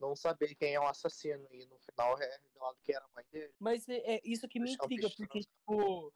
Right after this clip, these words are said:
Speaker 2: é, pelo que eu entendi dos posters e pelas descrições que eles deram,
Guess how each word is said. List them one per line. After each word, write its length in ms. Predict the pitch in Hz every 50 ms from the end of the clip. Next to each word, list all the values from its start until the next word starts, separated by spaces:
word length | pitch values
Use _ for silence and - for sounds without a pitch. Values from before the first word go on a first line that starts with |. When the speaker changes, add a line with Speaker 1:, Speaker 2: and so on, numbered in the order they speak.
| _ _ _ _ _ _ -
Speaker 2:
é, 140 | 165 160 156
pelo 280 | _ - 196 202 220
que 120 | 226 - 240
eu 40 | 254
entendi 380 | 285 - 285 247 226 185 196
dos 180 | 175 196 190 -
posters 580 | _ - 170 151 170 214 226 - - 175 165 165
e 40 | 165
pelas 240 | - - 165 165 156
descrições 920 | 147 151 175 190 - _ - 214 202 - - - - 170 160 165 180 180 -
que 120 | - 175
eles 200 | 156 156 147 147
deram, 400 | 139 147 131 151 196 214 190 156